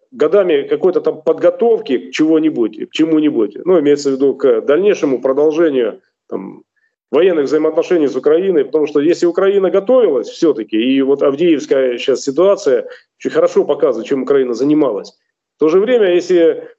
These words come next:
посмотреть на наши оборонительные позиции, то вот я рассказываю, например, про вот эти городки, которые строились внутри насыпей.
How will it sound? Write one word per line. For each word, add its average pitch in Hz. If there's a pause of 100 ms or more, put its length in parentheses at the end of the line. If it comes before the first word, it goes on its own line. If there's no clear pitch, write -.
посмотреть 185
на 160
наши 180
оборонительные 143 (300)
позиции, 156
то 139
вот 151
я 151
рассказываю, 170
например, 131
про 131
вот 131
эти 123 (480)
городки, 156
которые 131 (180)
строились 147
внутри 156
насыпей. 127